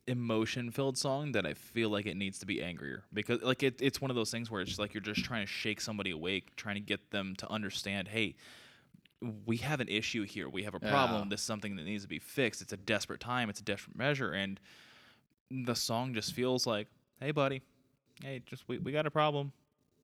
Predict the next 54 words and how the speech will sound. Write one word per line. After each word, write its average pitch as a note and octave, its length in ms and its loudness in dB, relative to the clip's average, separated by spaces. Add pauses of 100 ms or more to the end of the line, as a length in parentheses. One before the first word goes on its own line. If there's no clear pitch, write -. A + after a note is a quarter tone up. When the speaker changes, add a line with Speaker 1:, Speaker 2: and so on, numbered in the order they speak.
(120)
Speaker 1:
Wake D#3 220 -4
up E3+ 160 0
anytime." B2 640 0
Like, A2 280 6
that, A2+ 120 10
that, A2+ 120 10
that, D#3 80 8
Speaker 2:
Oh, - 40 6
Speaker 1:
like, - 140 8
that, - 160 8
that's D3+ 160 8
Speaker 2:
it's - 40 0
Speaker 1:
the C#3+ 80 4
vibe A#2+ 220 8
that A2+ 80 4
I G#2+ 80 4
get F#2 160 6
from F#2 160 -2
it. E2+ 100 -4
Speaker 2:
It's E3+ 180 4
like, F#3+ 180 8
it's F#3 240 4
like F3+ 180 4
the F3+ 100 6
consoling D3+ 680 2
dad A#2+ 260 0
is A#2+ 100 -6
like, C#3 180 0
"Hey, G#3+ 220 2
kid." A#2 500 0 (680)
Speaker 1:
Yeah, D3+ 240 0
like, F3 280 4
like, G3+ 260 -4 (960)
the D3+ 200 0
way F3 140 6
that G3+ 140 -2
this C#3+ 160 4
song C3 240 2
is, A2 300 2
is G#2+ 200 -4
like A2 300 0
the, G#2+ 280 2
uh, F#2 260 2 (320)
the G2 340 2
video A#2 400 6
that, G2+ 180 4
um, F2 140 0
I F2 80 0
think G#2 200 -6
Steve G#2+ 280 0
Terryberry G2+ 480 0
did G2 180 2
on G2 180 -4
YouTube, G2+ 460 -2